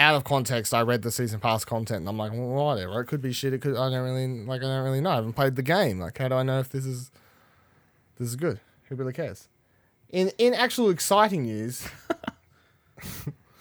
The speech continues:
fuck you, Far Cry. Uh, a, a new Crash Bandicoot game appears to be coming in two thousand nineteen,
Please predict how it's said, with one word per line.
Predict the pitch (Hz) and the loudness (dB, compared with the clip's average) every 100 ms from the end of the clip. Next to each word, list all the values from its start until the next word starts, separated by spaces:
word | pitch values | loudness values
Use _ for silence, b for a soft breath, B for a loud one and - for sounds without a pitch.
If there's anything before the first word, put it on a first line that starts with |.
| 175 180 156 B - | -20 -18 -18 B -4
fuck | - - | -4 -2
you, | 117 98 | -6 -4
Far | 107 95 | -4 -4
Cry. | - 110 107 120 b b b b b | -4 -2 -2 -6 b b b b b
Uh, | 160 165 - 160 | 8 8 6 0
a, | 175 | 0
a | |
new | 240 | 0
Crash | 302 277 262 | 6 6 6
Bandicoot | 220 262 185 123 | 4 6 4 4
game | 135 127 | 4 4
appears | 117 208 208 | 4 2 2
to | 151 | 0
be | |
coming | 143 151 165 | 2 4 4
in | 165 | 2
two | 185 | 0
thousand | 202 190 180 202 | 4 4 4 4
nineteen, | 208 214 240 220 107 | 4 4 2 0 -2